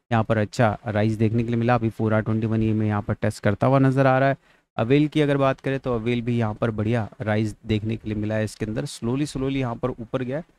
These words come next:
और अच्छा यहाँ पर होल्ड करने की कोशिश कर रहा है। Ondo यहाँ पर एक finally काफ़ी टाइम बाद थोड़ा सा वॉल्यूम आता हुआ नज़र आया Ondo के ऊपर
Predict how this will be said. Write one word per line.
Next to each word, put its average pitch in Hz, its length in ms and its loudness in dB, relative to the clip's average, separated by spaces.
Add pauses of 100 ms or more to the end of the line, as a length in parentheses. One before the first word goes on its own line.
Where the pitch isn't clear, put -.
(840)
और 123 280 0
अच्छा 131 280 -2
यहाँ 110 300 2
पर 110 120 2 (480)
होल्ड 117 160 2
करने 113 180 0
की 110 60 -2
कोशिश 107 240 -2
कर 104 180 -4
रहा 104 100 -4
है। 107 140 -8
Ondo 165 300 6
यहाँ 160 180 6
पर 202 200 0 (580)
एक 123 200 2 (420)
finally 131 340 4
काफ़ी 123 280 0
टाइम 123 240 -2
बाद 123 200 2
थोड़ा 120 160 2
सा 123 100 -2
वॉल्यूम 113 380 0
आता 127 200 0
हुआ 131 100 0
नज़र 127 240 0
आया 135 140 -2
Ondo 127 360 -2
के 139 80 -4
ऊपर 131 320 -2